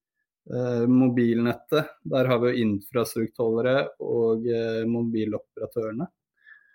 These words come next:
Og litt på utsiden av næringen så har vi disse internasjonale gigantene, da. Eh, både programvareleverandører og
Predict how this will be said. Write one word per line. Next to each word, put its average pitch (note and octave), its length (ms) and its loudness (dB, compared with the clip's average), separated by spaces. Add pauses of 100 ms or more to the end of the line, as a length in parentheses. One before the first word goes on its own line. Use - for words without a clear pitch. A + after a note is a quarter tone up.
(420)
Og D3 400 2 (340)
litt D3 160 2
på F3 160 2
utsiden C3 320 2
av B2+ 160 2
næringen B2+ 340 2
så E3 180 0
har C3+ 120 4
vi C3 160 2
disse C3 320 0
internasjonale A#2 1080 0
gigantene, A#2+ 680 0
da. C3 180 -2 (140)
Eh, B2 120 0
både A2+ 680 2
programvareleverandører A2+ 2250 0
og B2 340 0